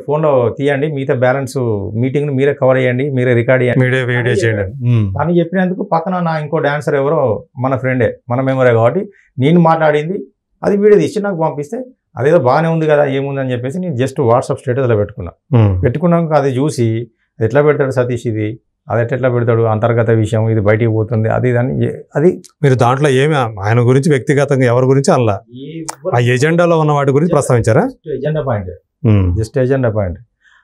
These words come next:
Speaker 1: అ-, అది స్టేటస్‌లో పెట్టుకున్నందుకు అతను కమిటీ గ్రూప్‌లో సతీష్ మీద యాక్షన్ తీసుకోవాలి, సతీష్ ఇలా చేశాడు, అలా చేశాడు అని అంటే,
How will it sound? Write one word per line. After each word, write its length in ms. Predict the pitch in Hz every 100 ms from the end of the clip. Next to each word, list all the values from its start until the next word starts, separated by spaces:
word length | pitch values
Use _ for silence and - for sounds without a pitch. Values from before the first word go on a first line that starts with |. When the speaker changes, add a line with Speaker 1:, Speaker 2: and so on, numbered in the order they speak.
| _
Speaker 1:
అ-, 200 | 110 117 -
అది 380 | 135 156 117 110
స్టేటస్‌లో 440 | - 147 165 151
పెట్టుకున్నందుకు 600 | 131 131 143 123 101 101 139 - _ 127
అతను 200 | 120 143
కమిటీ 300 | 127 139 170
గ్రూప్‌లో 520 | 147 151 117 120 147
సతీష్ 420 | - 123 143 131
మీద 120 | 135
యాక్షన్ 360 | 120 110 - 117
తీసుకోవాలి, 600 | 113 - 113 104 107 127 _ _ -
సతీష్ 380 | 113 135 120
ఇలా 180 | 123 123
చేశాడు, 360 | 117 113 117 110
అలా 200 | 107 113
చేశాడు 300 | 113 113 104
అని 200 | 98 98
అంటే, 220 | 104